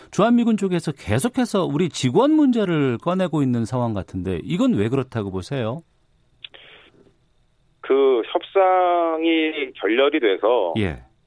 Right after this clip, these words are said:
Speaker 2: 방위비 분담금이 지원이 되지 않으면
Speaker 1: 음.
Speaker 2: 실제적으로 인건비를 지급할 수 없는 상황이 오는 것은 맞습니다.
Speaker 1: 네.
Speaker 2: 그러나 군사 건설이나 군수 지원의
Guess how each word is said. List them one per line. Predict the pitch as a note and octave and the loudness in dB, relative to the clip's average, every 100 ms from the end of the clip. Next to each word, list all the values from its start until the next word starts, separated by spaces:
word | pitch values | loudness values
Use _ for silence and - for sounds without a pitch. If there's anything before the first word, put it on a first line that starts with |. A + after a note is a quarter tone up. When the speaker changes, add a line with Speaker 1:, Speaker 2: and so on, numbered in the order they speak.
| _ _ _ | _ _ _
Speaker 2:
방위비 | - F#2+ A2 C#3+ D3+ | -2 0 0 0 -2
분담금이 | B2 A2+ B2 A#2+ A#2 A#2 | -2 -2 -2 -2 -2 -4
지원이 | - G#2 A#2 B2 | -2 0 0 0
되지 | G2 F2 B2 | -2 -2 -2
않으면 | D#2+ E2+ F#2 A#2+ F#2 D2+ | -4 -6 -2 0 -2 -4
Speaker 1:
음. | G2 E2+ C#2 B1+ _ _ _ _ | -4 -4 -6 -14 _ _ _ _
Speaker 2:
실제적으로 | - F#3+ F#3+ F#3 E3+ D3+ C#3+ C3+ A2+ | -4 -4 0 0 0 0 2 2 0
인건비를 | G#2+ A#2+ D3+ C#3+ C3 B2 | -4 -2 -2 0 -2 -2
지급할 | - G#2 B2 - D3 | -6 -6 -6 -6 -4
수 | - | -2
없는 | F#2 A2 C#3 | 0 0 -2
상황이 | C3 C#3+ C#3 B2 | 0 -2 -2 -2
오는 | F2+ G#2 | -4 -4
것은 | G2+ - | -6 -6
맞습니다. | - D#2 - F2+ E2 G2+ D#2 | -8 -8 -8 -8 -2 0 0
Speaker 1:
네. | G2 F#2 E2 F#2+ D3 E3+ _ _ _ _ _ _ | -4 -4 -4 -4 -6 -8 _ _ _ _ _ _
Speaker 2:
그러나 | - A#2 | -4 -2
군사 | A#2+ - C3 E3 | -2 -2 0 2
건설이나 | F3 A#2 A2+ C3 B2+ A#2+ | 2 0 -2 -2 0 -2
군수 | - A#2+ C3+ D3 | -4 -6 -6 -6
지원의 | G#2 A2+ A#2+ A#2 | 0 2 2 -2